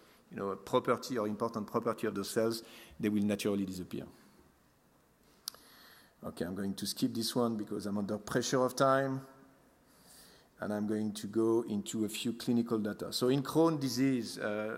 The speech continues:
the, the lead product, uh, comes after all lines of treatment, where there is still a very significant unmet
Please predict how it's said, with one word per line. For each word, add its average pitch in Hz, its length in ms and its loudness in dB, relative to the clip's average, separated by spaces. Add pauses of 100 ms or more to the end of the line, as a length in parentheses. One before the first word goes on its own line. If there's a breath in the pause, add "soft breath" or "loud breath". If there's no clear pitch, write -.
the, 110 140 -2
the 110 160 -4
lead 117 200 0
product, 120 520 0
uh, 104 320 0
comes 117 360 2
after 110 540 2 (320 loud breath)
all 127 160 4
lines 127 360 6
of 101 120 -2
treatment, 101 480 -4
where 101 160 0
there 107 160 2
is 104 140 0
still 120 180 -2
a 104 60 2
very 104 180 0
significant 113 640 -2
unmet 107 280 -2